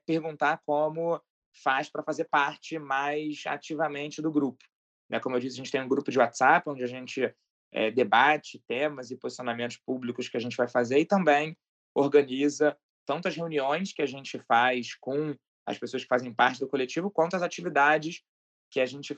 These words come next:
faz pra fora. Né, dois mil e dezenove foi um ano de muitas atividades. É, a gente fez, por exemplo, uma homenagem ao Amos Oz no começo do ano, fez muitos debates,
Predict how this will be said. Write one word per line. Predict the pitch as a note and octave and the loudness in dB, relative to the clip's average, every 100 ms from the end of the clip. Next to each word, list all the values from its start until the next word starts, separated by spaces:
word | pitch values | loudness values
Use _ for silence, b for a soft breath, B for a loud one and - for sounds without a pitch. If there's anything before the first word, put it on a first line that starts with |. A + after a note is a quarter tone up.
| - | -2
faz | B2+ C3 C3+ C#3 C3+ | 0 2 0 -4 -8
pra | - | -8
fora. | D#3 D3 C3+ A#2 A2 _ _ _ | -6 0 0 0 -6 _ _ _
Né, | A#2 | -8
dois | A#2+ B2 | -6 -8
mil | |
e | C#3 | -6
dezenove | B2+ B2+ D3 | -2 -2 -2
foi | D3+ | -6
um | C3 | 0
ano | D#3+ F#3 | 0 -2
de | D3+ | -6
muitas | D3 D3+ | -8 -4
atividades. | D3 C#3+ C3 A#2+ B2 D3+ E3+ G3+ - _ _ _ _ _ | -6 -6 -4 2 4 4 0 -10 -12 _ _ _ _ _
É, | B2 | -6
a | |
gente | A2+ A#2 | -6 -6
fez, | A#2+ | -10
por | - B2 | -4 -2
exemplo, | A2+ B2 B2 A#2+ | 0 -2 0 0
uma | A#2 | 0
homenagem | A#2 A2+ A#2+ B2+ B2+ | -2 0 2 2 0
ao | |
Amos | A#2 A#2 A2 | 0 0 2
Oz | A#2 A2+ | 0 0
no | |
começo | A2+ A2+ G#2+ | -10 -12 -4
do | G#2+ A2+ | 2 6
ano, | D3 D3 C#3 B2+ | 6 6 4 -2
fez | A#2+ B2 | -12 -14
muitos | A#2 C#3+ D#3+ C3 | -8 -8 -8 -2
debates, | B2+ A2+ B2+ B2+ - A#2 | 0 4 2 2 -6 -14